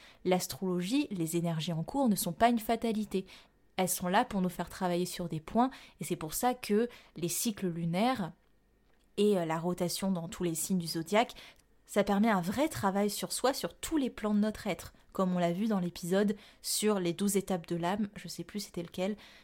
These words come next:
mais c'était un épisode très complet qui vous décrivait chaque étape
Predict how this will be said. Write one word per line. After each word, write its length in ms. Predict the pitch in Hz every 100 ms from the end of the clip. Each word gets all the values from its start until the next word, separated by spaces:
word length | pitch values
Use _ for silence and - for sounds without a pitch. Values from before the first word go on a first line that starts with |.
| _
mais 300 | 175 185 202
c'était 240 | - 180 180
un 120 | 170
épisode 380 | 165 185 190 196
très 220 | - 226
complet 580 | 214 185 190 202 214 208
qui 200 | - 202
vous 140 | 175
décrivait 460 | 180 175 - 185 202
chaque 440 | 202 - 220 220 -
étape 540 | 180 - 196 202 180